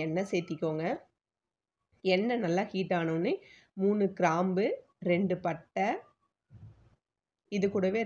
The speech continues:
ரெண்டு ஏலக்காய் சேர்த்திக்கோங்க. ஒரு டேபிள் ஸ்பூன் சோம்பு சேர்த்துட்டு நல்லா கலந்து விட்டுக்கோங்க. அடுப்பை மீடியம் ஹீட்ல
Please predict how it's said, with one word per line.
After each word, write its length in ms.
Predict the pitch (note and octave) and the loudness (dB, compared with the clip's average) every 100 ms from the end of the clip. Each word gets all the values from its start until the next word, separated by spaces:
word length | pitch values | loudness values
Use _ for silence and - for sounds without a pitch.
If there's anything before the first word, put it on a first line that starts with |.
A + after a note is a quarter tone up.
| F#3+ | 2
ரெண்டு 200 | F3+ F3 E3 | 2 2 2
ஏலக்காய் 360 | F3 F#3+ F#3+ - | 2 2 -2 -2
சேர்த்திக்கோங்க. 500 | E3 E3 D#3 D#3+ D#3 G3+ G#4 - _ _ _ _ _ _ _ _ _ _ - C6+ C6+ C6+ C6+ C6+ - _ - | -6 -6 -4 -2 0 -2 -4 -10 _ _ _ _ _ _ _ _ _ _ -20 -18 -18 -18 -20 -20 -20 _ -2
ஒரு 140 | G3 G3+ G3 | 0 0 0
டேபிள் 320 | G3+ F#3+ G3+ | -2 -2 -6
ஸ்பூன் 240 | - G#3+ F#3+ F#3+ | -8 -6 -6 -2
சோம்பு 380 | F3+ F3+ F3 A3+ F#4+ _ _ _ _ - | -2 0 0 -2 -4 _ _ _ _ -2
சேர்த்துட்டு 460 | G#3 G#3 G#3 F3+ B3 D4 | -2 0 -2 -2 -2 0
நல்லா 220 | F3+ F#3 G3 | 0 0 0
கலந்து 240 | A3 G3 F3+ | 0 0 0
விட்டுக்கோங்க. 380 | F3+ F3+ D#3+ F3 A3+ | -2 -2 0 0 0
அடுப்பை 280 | F3 F3 G3+ F#3 | 0 0 0 0
மீடியம் 320 | F#3+ F#3 F#3 F#3 | 0 0 -2 -2
ஹீட்ல 220 | F3 | -2